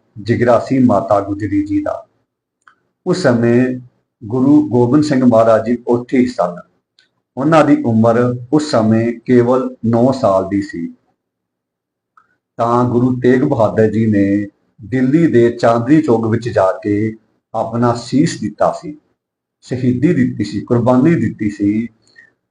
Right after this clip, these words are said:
ਹਿੰਦੂ ਦੇ ਧਰਮ ਦੀ ਰੱਖਿਆ ਕੀਤੀ ਸੀ। ਇਸ ਕਰਕੇ ਗੁਰੂ ਤੇਗ ਬਹਾਦਰ ਜੀ ਨੂੰ ਹਿੰਦ ਦੀ ਚਾਦਰ ਵੀ ਕਿਹਾ ਜਾਂਦਾ ਹੈ। ਇੰਨਾ ਵੱਡਾ ਜਿਗਰਾ ਮਾਤਾ ਗੁਜਰੀ ਜੀ ਦਾ,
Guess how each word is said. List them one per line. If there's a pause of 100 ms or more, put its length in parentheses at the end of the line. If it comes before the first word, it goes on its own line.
(320)
ਹਿੰਦੂ
ਦੇ
ਧਰਮ
ਦੀ
ਰੱਖਿਆ
ਕੀਤੀ
ਸੀ। (320)
ਇਸ
ਕਰਕੇ (280)
ਗੁਰੂ
ਤੇਗ
ਬਹਾਦਰ
ਜੀ
ਨੂੰ (720)
ਹਿੰਦ
ਦੀ
ਚਾਦਰ
ਵੀ (140)
ਕਿਹਾ
ਜਾਂਦਾ
ਹੈ। (580)
ਇੰਨਾ
ਵੱਡਾ (100)
ਜਿਗਰਾ
ਮਾਤਾ
ਗੁਜਰੀ
ਜੀ
ਦਾ,